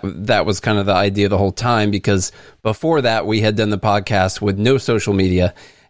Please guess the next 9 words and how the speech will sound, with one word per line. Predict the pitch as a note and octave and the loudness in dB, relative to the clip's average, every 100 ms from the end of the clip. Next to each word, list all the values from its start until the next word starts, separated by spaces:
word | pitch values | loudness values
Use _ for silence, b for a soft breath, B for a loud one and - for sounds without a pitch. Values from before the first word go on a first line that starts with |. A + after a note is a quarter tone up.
| - | -4
and | A2+ G#2 G2+ F#2+ F2+ - - - | 0 2 2 0 -2 -4 -12 -16
very | - E2 A2 G#2+ A2+ G#2+ G2+ | -20 -20 -6 0 2 2 0
hard | G2+ G2 F2+ | 0 0 0
to, | G2 F2+ F2+ - | 0 0 -2 -4
to | F#2+ | -4
grow | F#2+ G2+ F#2+ | 0 2 2
it | F#2 | 0
that | G2 F#2 | 0 0
way. | F2 F#2 F2+ | 0 0 0